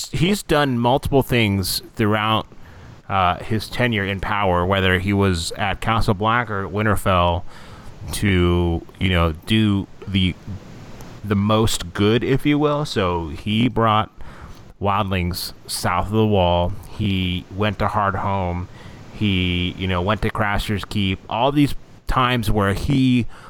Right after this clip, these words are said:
put himself in danger for the greater good, what he perceived with the greater good is. And right now, his, he doesn't really care about the war to the south. He wants,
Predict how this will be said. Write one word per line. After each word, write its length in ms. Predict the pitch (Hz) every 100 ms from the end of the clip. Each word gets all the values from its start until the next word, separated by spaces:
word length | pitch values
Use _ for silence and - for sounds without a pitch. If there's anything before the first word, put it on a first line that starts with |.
| - -
put 180 | 139
himself 540 | 127 139 - 131 117 -
in 240 | 127 113
danger 500 | 92 107 113 104 98
for 160 | 92 98
the 80 | 87
greater 320 | 80 98 92
good, 320 | 85 104 95 85
what 160 | 95
he 80 | 107
perceived 440 | 104 98 - 131
with 120 | 110 98
the 40 |
greater 240 | 92 85
good 240 | 82 85 82
is. 300 | 80 82 - - - -
And 160 | 104 98
right 200 | 120 117
now, 460 | 123 113 110 113 - - -
his, 320 | 113 104 - - - -
he 160 | -
doesn't 260 | 151 175 156
really 240 | 143 147
care 540 | 127 131 139 147 165 -
about 280 | 165 151 147
the 80 | 165
war 180 | 156 165
to 100 | 170
the 120 | 170
south. 380 | - 160 165 -
He 420 | - - 156 170
wants, 760 | - 120 120 123 120 - -